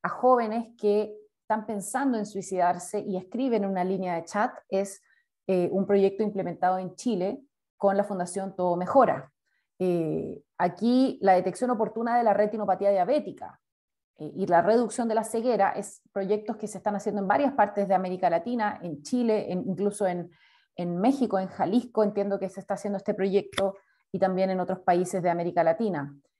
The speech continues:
Reducir el tiempo de respuesta de los bomberos a incendios. ¿Ya? Eso se hizo en Chile con mucho éxito, tanto que la empresa que lo hi-, o sea, que los profesores de la universidad que lo hicieron crearon una empresa que le ha ido muy bien,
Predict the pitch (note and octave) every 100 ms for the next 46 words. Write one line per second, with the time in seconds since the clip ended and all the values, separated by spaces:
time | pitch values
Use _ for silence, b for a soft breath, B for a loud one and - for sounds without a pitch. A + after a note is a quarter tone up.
0 | _ _ _ F#3+ G#3+ A3 G#3+ D#4 D#4 D#4
1 | D#4 D4+ D4 A3+ - B3+ D4 - D4 C#4
2 | A3 G3 F#3 A3+ A#3+ F#3 F3+ - G4+ C4+
3 | - - _ _ _ - E3+ - G#3+ G#3+
4 | C4 A3+ A3 A#3+ G3 - E4 A#3+ A3+ A3
5 | G#3 C4+ C#4+ C#4 - G#3+ A3+ A3+ B3+ C4
6 | C#4+ A3+ A3+ A3 A3 A#3 C#4 C4 A#3+ A3+
7 | - G3+ F3+ E3+ - - E3 - E3+ E3
8 | - A3+ A#3 G3 F#3+ F3+ D#3 - - C#4+
9 | D4 C#4+ D4+ E4 - G3 G3+ B3+ A#3+ G3+
10 | E3 - - - - - _ _ b b
11 | b - D#3 - G3 E3 F#3 B3 C4 C#3+